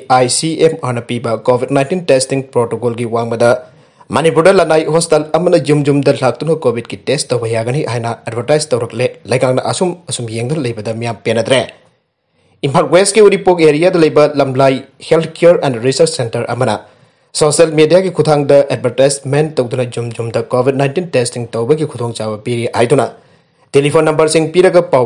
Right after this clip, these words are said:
ꯐꯥꯎꯔꯛꯅꯕ ꯍꯥꯏꯔꯦ꯫ ꯄꯥꯎ ꯑꯁꯤꯅ ꯐꯪꯕ ꯄꯥꯎꯅ ꯍꯥꯏ, ꯍꯦꯜꯊ ꯀꯦꯌꯔ ꯐꯦꯁꯤꯂꯤꯇꯤ ꯑꯁꯤꯗ ꯇꯧꯔꯤꯕ ꯀꯣꯚꯤꯗ ꯅꯥꯏꯟꯇꯤꯟ ꯇꯦꯁ ꯑꯁꯤ ꯑꯥꯔ ꯇꯤ ꯄꯤ ꯁꯤ ꯑꯥꯔ ꯅꯤ ꯍꯥꯏꯅ ꯐꯣꯡꯗꯣꯛꯏ ꯍꯥꯏꯔꯦ꯫ ꯂꯣꯏꯅꯅ ꯇꯦꯁ ꯇꯧꯕ ꯃꯇꯝꯗ ꯃꯤ ꯑꯃꯗ ꯂꯨꯄꯥ ꯂꯤꯁꯤꯡ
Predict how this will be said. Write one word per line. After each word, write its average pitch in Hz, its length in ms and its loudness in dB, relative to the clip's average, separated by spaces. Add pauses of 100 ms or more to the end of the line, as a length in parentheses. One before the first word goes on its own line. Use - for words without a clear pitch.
ꯐꯥꯎꯔꯛꯅꯕ 113 480 -8
ꯍꯥꯏꯔꯦ꯫ 123 220 2 (800)
ꯄꯥꯎ 139 160 4
ꯑꯁꯤꯅ 208 160 4
ꯐꯪꯕ 185 240 2
ꯄꯥꯎꯅ 151 320 2
ꯍꯥꯏ, 160 200 2 (120)
ꯍꯦꯜꯊ 147 240 -2
ꯀꯦꯌꯔ 175 260 2
ꯐꯦꯁꯤꯂꯤꯇꯤ 139 640 -2 (120)
ꯑꯁꯤꯗ 147 280 -6
ꯇꯧꯔꯤꯕ 120 440 0 (540)
ꯀꯣꯚꯤꯗ 151 240 4
ꯅꯥꯏꯟꯇꯤꯟ 165 260 -2
ꯇꯦꯁ 156 280 4
ꯑꯁꯤ 147 200 0 (240)
ꯑꯥꯔ 135 280 2
ꯇꯤ 147 160 -4
ꯄꯤ 151 240 -6
ꯁꯤ 170 220 -4
ꯑꯥꯔ 135 220 -4
ꯅꯤ 123 80 -4
ꯍꯥꯏꯅ 113 240 -4
ꯐꯣꯡꯗꯣꯛꯏ 113 420 -6 (100)
ꯍꯥꯏꯔꯦ꯫ 117 280 0 (840)
ꯂꯣꯏꯅꯅ 170 380 4
ꯇꯦꯁ 170 280 0
ꯇꯧꯕ 170 220 4
ꯃꯇꯝꯗ 156 400 2
ꯃꯤ 151 180 -4
ꯑꯃꯗ 135 260 -2
ꯂꯨꯄꯥ 127 200 -2
ꯂꯤꯁꯤꯡ 139 300 -2